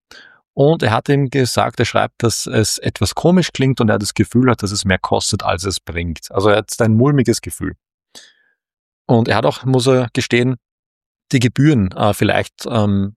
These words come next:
am Anfang übersehen und macht sich eben jetzt umso mehr Gedanken, wie man denn jetzt sinnvoller, ähm, damit umgehen könnte. Sprich, er hat, äh, gesehen, okay, er hat grundsätzlich jetzt einmal bei dieser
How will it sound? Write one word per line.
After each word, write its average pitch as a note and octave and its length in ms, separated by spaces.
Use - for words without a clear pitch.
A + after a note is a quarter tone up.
am A2 140
Anfang G2+ 280
übersehen G#2+ 680
und A2+ 160
macht G#2+ 220
sich A#2 140
eben A2 160
jetzt G#2 240
umso A#2 180
mehr G#2 140
Gedanken, G#2 560
wie A2 100
man G#2+ 120
denn G2+ 200
jetzt - 300
sinnvoller, G2 560
ähm, F#2 260
damit F#2+ 280
umgehen G#2 300
könnte. - 480
Sprich, - 440
er G#2 100
hat, G#2+ 260
äh, A#2 280
gesehen, G#2+ 260
okay, B2 320
er G#2 120
hat A#2 140
grundsätzlich B2 400
jetzt A2 160
einmal G#2 220
bei G#2 160
dieser G#2 220